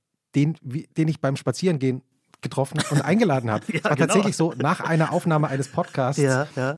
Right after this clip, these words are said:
Speaker 1: bin ich hier durch Prenzlauer Berg gelaufen und da liefst du mir entgegen, so wie das ist in deinem Leben. Du läufst ja, spazierst durch die Stadt und das Leben begegnet dir.
Speaker 2: Das ist der große Vorteil des Spazierengehens, das versuche ich immer Leuten klarzumachen. Man trifft wahnsinnig viele Leute und man hat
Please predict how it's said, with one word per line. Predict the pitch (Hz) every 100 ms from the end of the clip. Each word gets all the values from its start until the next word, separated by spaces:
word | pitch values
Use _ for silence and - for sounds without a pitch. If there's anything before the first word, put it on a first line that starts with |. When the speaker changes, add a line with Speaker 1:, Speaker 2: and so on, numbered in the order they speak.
| -
Speaker 1:
bin | 139 143
ich | 135 -
hier | 151 107 135 135 131 135
durch | - 117
Prenzlauer | 143 135 123
Berg | 117 131
gelaufen | 151 143 151 160 147 _ _ _ -
und | 127
da | 123
liefst | 113 120
du | 156
mir | 143 156
entgegen, | 135 180 104 95
so | -
wie | 147
das | 170 175
ist | 175
in | 120
deinem | 98 95
Leben. | 101
Du | 113
läufst | 113 120 170 -
ja, | 180 165 -
spazierst | - - 127 175 -
durch | 156
die | 139
Stadt | - 156
und | 143 123
das | - 127
Leben | 139 160 156
begegnet | - 143 143 117 -
dir. | 92 90 _
Speaker 2:
Das | - -
ist | 233
der | 202
große | 160 202
Vorteil | - 185 220
des | 151
Spazierengehens, | - 135 - 254 - - 123 127 160 -
das | 131
versuche | 143 156
ich | 160
immer | 139
Leuten | 127 131
klarzumachen. | 123 131 - 131 117 117 147
Man | 131 113
trifft | - - -
wahnsinnig | 117 107 113 104
viele | 117 107
Leute | 87 113 147 220
und | 180 147
man | 131
hat | 113 -